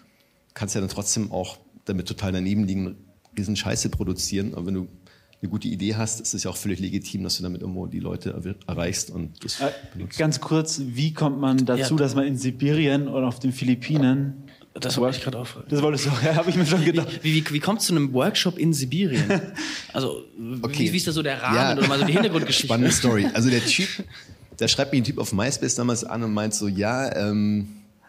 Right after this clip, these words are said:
Speaker 1: ob ich nicht Bock hätte, mal in Irkutsk und Novosibirsk aufzulegen. Und, und das sind halt so Sachen, wo dann auch so Kumpel von mir sagen, so, hey, von dem einen D J gehört, der, dem wurde ein Bein gebrochen, weil er sich beim Promoter irgendwie beschwert hat. Der andere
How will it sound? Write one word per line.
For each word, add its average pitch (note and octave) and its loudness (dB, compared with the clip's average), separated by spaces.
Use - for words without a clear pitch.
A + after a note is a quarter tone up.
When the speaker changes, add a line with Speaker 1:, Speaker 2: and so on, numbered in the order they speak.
Speaker 1:
ob G2 -4
ich G2+ -10
nicht A2 -2
Bock A2+ -2
hätte, A2+ -2
mal G2 0
in G2 -4
Irkutsk A2+ -4
und F#2+ -2
Novosibirsk F#2 -4
aufzulegen. F2 -4
Und, E2+ -6
und G#2 0
das A2 2
sind D3+ 4
halt C#3 0
so C3 4
Sachen, B2 2
wo A#2+ 4
dann A2+ 2
auch G#2+ -2
so A2 0
Kumpel C3 -2
von A#2 0
mir G#2+ 2
sagen, G2+ 2
so, F#2+ 0
hey, G2 0
von G#2+ -2
dem F#2+ -2
einen G2+ -4
D A2+ 2
J A2 2
gehört, G#2 0
der, F#2+ -2
dem G2+ -4
wurde F#2+ -2
ein F2+ -4
Bein A#2 2
gebrochen, G#2+ 0
weil G2 0
er F#2 -2
sich G2 -6
beim F#2+ -6
Promoter A2 -2
irgendwie G#2 -2
beschwert G2+ -4
hat. F#2 -8
Der F#2 -6
andere G2 -4